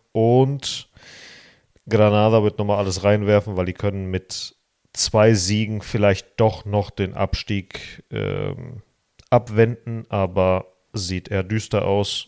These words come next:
Also von daher, ja, gucken wir mal, in welche Richtung das geht. Aktueller Stand, was die Playoffs betrifft, spielen wir weiterhin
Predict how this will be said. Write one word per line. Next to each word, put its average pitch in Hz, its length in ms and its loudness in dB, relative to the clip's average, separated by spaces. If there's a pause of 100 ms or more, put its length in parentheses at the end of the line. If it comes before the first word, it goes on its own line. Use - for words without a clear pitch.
(140)
Also 95 160 -8
von 90 160 -12
daher, 90 480 0 (2000)
ja, 87 160 -2 (300)
gucken 101 280 2
wir 98 120 4
mal, 95 240 4 (640)
in 98 180 -8
welche 95 200 -4
Richtung 98 300 -6
das 101 240 0
geht. 104 360 0 (100)
Aktueller 107 560 0
Stand, 113 400 -2
was 104 140 -2
die 104 100 -8
Playoffs 104 520 -2
betrifft, - 640 -4 (320)
spielen 104 360 -4
wir 95 120 0
weiterhin 98 680 2